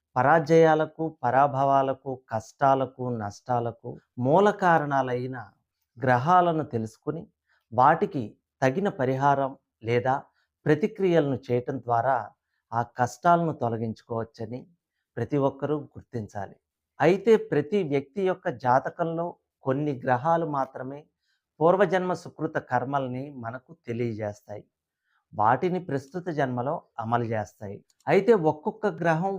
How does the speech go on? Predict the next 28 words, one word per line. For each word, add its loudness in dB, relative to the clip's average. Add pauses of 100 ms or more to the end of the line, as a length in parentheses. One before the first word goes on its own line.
(140)
ఒక్కో -4 (140)
విధమైన -4 (140)
కర్మని -6 (200)
అమలు -6
చేస్తాయి. -12 (600)
నేను 4 (100)
చెప్పే 0 (380)
తొమ్మిది -2
గ్రహ -2 (120)
లక్షణాలలో -4 (480)
మీ 2 (180)
జాతక 4
పరంగా -2 (300)
ఏ 2 (160)
గ్రహ -2 (100)
లక్షణాలు -6 (140)
మీరు -6 (140)
అనుభవిస్తున్నారో -8 (600)
అదే 4 (160)
మీ 2 (220)
గత 0 (160)
జన్మ 0 (140)
సుకృత -8 (220)
కర్మ -2 (340)
అని 0
మీరు 0 (260)
అర్థం -6
చేసుకోవాలి. -8